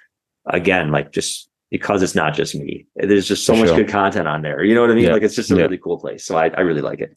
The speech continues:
Speaker 2: That's awesome. And look, I've been following your stuff and, and, and I've, and I've checked out the website and, um, and, and it's laid out really nicely. It's, it's user friendly, which is really cool.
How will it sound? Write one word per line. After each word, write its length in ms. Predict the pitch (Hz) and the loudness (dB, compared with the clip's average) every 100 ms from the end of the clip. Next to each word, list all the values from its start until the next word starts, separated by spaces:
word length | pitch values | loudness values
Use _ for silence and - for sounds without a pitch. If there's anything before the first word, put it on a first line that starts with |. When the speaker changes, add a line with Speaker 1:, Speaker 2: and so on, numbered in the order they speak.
| _ _ | _ _
Speaker 2:
That's 220 | 101 104 107 | 0 2 4
awesome. 320 | 101 95 87 | 2 4 4
And 100 | 101 | 4
look, 140 | 95 | 4
I've 80 | 92 | 4
been 120 | 101 | 2
following 400 | - 92 90 87 | 4 4 6 6
your 60 | 78 | 4
stuff 360 | - 85 82 85 | 2 2 2 2
and, 160 | 76 | 2
and, 220 | 69 76 - | 2 0 0
and 140 | 76 | 0
I've, 100 | 71 | 0
and 100 | - | 0
I've 100 | 71 | -2
checked 200 | - 78 | -2 0
out 140 | 78 71 | 0 2
the 60 | |
website 560 | 76 78 - 76 73 71 | 2 2 4 2 4 2
and, 160 | 71 69 | 2 2
um, 200 | 67 65 _ _ | 0 -4 _ _
and, 260 | 80 78 69 - | -2 0 0 0
and 220 | 80 73 - | 0 0 -2
it's 160 | - - | -2 2
laid 200 | 87 101 | 4 4
out 120 | 95 | 4
really 180 | 92 90 | 4 4
nicely. 480 | 87 85 82 87 85 | 4 2 0 2 2
It's, 140 | 78 | 2
it's 160 | 76 71 | 0 2
user 240 | 90 87 | 2 2
friendly, 420 | 82 82 80 78 | 2 2 4 4
which 200 | 78 71 | 4 2
is 80 | 76 | 0
really 180 | 78 76 | 2 2
cool. 400 | - 85 76 71 | 2 2 2 0